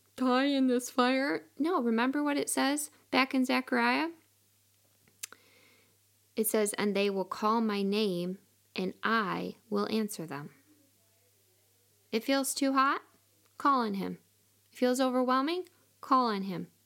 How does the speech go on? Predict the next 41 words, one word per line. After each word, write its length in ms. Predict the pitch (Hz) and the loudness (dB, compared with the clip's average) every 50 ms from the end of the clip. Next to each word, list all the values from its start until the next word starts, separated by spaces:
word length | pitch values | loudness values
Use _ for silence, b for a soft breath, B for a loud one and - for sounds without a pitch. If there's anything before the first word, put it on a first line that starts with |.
| _ _ _ _ _ _ _ _ _ _ _ _ _ | _ _ _ _ _ _ _ _ _ _ _ _ _
You 140 | - 226 247 254 | -2 0 2 2
don't 200 | 262 262 262 262 | 2 2 2 2
know 200 | 254 254 262 277 | 2 2 2 0
if 120 | 285 - | 0 0
you 100 | 247 240 | 0 0
can 140 | - 254 233 | 2 0 0
make 200 | 233 247 254 - | 0 0 0 -2
it 100 | 247 - | -2 -2
to 80 | 247 | -2
twenty-four 600 | - - - 254 254 254 247 247 - - 254 247 | -4 -2 -2 0 2 2 2 0 0 0 0 0
karat? 420 | 247 - - 277 277 285 320 320 311 - _ _ _ - | 0 0 0 0 2 2 0 -2 -4 -8 _ _ _ -16
Call 260 | - - 277 262 254 214 | -4 0 2 4 4 2
on 160 | 202 185 185 | 0 -2 -4
him. 300 | 175 185 156 151 - - B B B B B B | -6 -6 -8 -8 -8 -12 B B B B B B
And 160 | - 180 190 | -6 -2 0
it 180 | 202 247 262 - | 0 0 0 -2
says 320 | - - 294 302 294 285 | -2 0 0 0 0 0
that 160 | - 294 294 262 | 0 -2 -2 -2
he 540 | 233 - - - 311 359 392 392 403 392 381 - | -2 -6 -4 -2 0 0 2 2 0 0 -2 -4
will 100 | 381 381 | -4 -4
answer 400 | 381 381 392 392 381 - - 262 | -2 -2 -4 -4 -6 -4 -4 -4
you. 240 | 226 196 180 165 170 - _ _ _ _ _ _ _ _ _ _ _ _ _ _ _ _ _ _ _ _ _ _ _ _ _ _ _ _ _ _ _ _ _ _ _ _ _ _ _ _ _ _ _ _ - | -2 -2 -4 -4 -6 -10 _ _ _ _ _ _ _ _ _ _ _ _ _ _ _ _ _ _ _ _ _ _ _ _ _ _ _ _ _ _ _ _ _ _ _ _ _ _ _ _ _ _ _ _ -12
Some 160 | - - 294 | -6 -2 -2
of 100 | 359 403 | 0 2
you 120 | 453 440 | 2 2
are 40 | 359 | 2
just 200 | 311 302 262 - | 2 -2 -2 -2
trying 220 | 277 277 269 269 254 | -2 0 2 2 2
to 60 | 220 | 2
do 140 | 226 233 247 | 2 0 0
the 100 | 233 - | 0 0
fire 220 | 247 247 247 247 | 2 2 2 2
by 180 | 214 - 117 226 | 2 0 0 0
yourself. 460 | 208 202 - - 233 - 190 - - | 0 -2 -2 -2 0 0 0 -2 -4
Uh, 140 | - 262 269 - | -4 -4 -4 -4
you're 240 | - 233 226 254 311 | -2 -2 -2 0 -2
not 180 | 330 302 - - | -2 -4 -4 -4
gonna 160 | 220 220 - | -4 0 0
<laughs> 120 | 226 240 | 0 2
make 200 | 247 254 - - | 0 0 0 0
it. 380 | - 120 - - - - - | -4 -4 -4 -6 -8 -10 -10